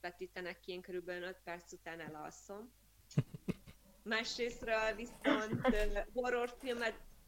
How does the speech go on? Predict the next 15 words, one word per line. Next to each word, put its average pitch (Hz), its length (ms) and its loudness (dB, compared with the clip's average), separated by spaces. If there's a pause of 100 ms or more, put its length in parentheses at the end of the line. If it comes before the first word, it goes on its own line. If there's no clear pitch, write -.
(160)
száz 233 280 2
százalék, 202 400 -2
hogy 208 100 -6
nem 196 140 -2
néznék 196 480 -4
moziban, 185 640 -4
tehát 175 260 -8
az 190 80 -4
egyetlen 180 520 -4
egy, 170 260 -6
amire 180 280 -4
engem 175 320 -6
el 175 180 -2
lehetett, 175 580 -4
ö, 175 180 -2